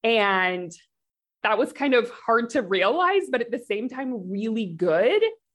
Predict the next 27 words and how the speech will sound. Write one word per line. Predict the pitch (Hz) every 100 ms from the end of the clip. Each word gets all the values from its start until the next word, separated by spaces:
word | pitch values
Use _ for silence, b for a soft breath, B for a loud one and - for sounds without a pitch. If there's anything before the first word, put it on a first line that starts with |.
| _ _ _ _
and | 240 226 208 202 202 165
really | 190 240 254 233
needed. | 202 202 262 262
And | 226
I | 208
knew | 208 202 214 262 311
that | 254
was | 220 233
my | 214
next | 190 170 165 180 - - - - -
edge | 156 208 277 240
and | 233
my | 208
next | 196 185 180 -
area | 190 190 180
of | 156
growth. | 156 147 135 226 392 214 196
So | - 214 208 196 190 - _ _ _ _ _ _ _
basically | 294 349 403 392 262 247
at | 208
the | 208 -
end | 214 233 233
of | 208 202
last | 202 196 -
year | 190 185
in | 180
December, | 190 185 - 185 180 170 165 160 165